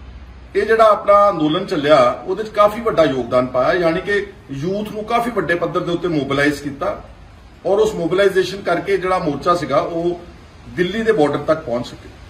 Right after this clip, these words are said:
ਸਾਰੇ ਨੌਜਵਾਨਾਂ ਦੀ, ਅਹ, ਜੁਰਤ ਦੇ ਨਾਲ ਜੋ ਕੁਛ ਵੀ ਉੱਥੇ ਨਵਦੀਪ ਹੁਣਾਂ ਨੇ ਕੀਤਾ, ਹਰਿਆਣੇ ਵਾਲੇ ਨੇ, ਜਾਂ ਉਹ ਜਿਹੜਾ ਮੁੰਡਾ ਸੀ ਜਗਮੀਤ ਜਿਸ ਨੇ ਆਪਣੀ ਛਾਤੀ ਦੇ ਉੱਤੇ ਪਾਣੀ ਦੀਆਂ ਬੁਛਾੜਾਂ ਖਾ ਕੇ ਉਹਨੇ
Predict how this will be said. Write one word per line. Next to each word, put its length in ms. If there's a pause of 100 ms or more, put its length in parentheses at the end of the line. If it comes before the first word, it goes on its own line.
(280)
ਸਾਰੇ 220
ਨੌਜਵਾਨਾਂ 560
ਦੀ, 160
ਅਹ, 840
ਜੁਰਤ 400
ਦੇ 120
ਨਾਲ 340
ਜੋ 80
ਕੁਛ 220
ਵੀ 140
ਉੱਥੇ 460 (180)
ਨਵਦੀਪ 460
ਹੁਣਾਂ 140
ਨੇ 80
ਕੀਤਾ, 380
ਹਰਿਆਣੇ 280
ਵਾਲੇ 200
ਨੇ, 100 (680)
ਜਾਂ 100
ਉਹ 160
ਜਿਹੜਾ 200
ਮੁੰਡਾ 280
ਸੀ 140
ਜਗਮੀਤ 460
ਜਿਸ 220
ਨੇ 100
ਆਪਣੀ 240
ਛਾਤੀ 360
ਦੇ 60
ਉੱਤੇ 380 (360)
ਪਾਣੀ 260
ਦੀਆਂ 160
ਬੁਛਾੜਾਂ 440
ਖਾ 200
ਕੇ 180
ਉਹਨੇ 300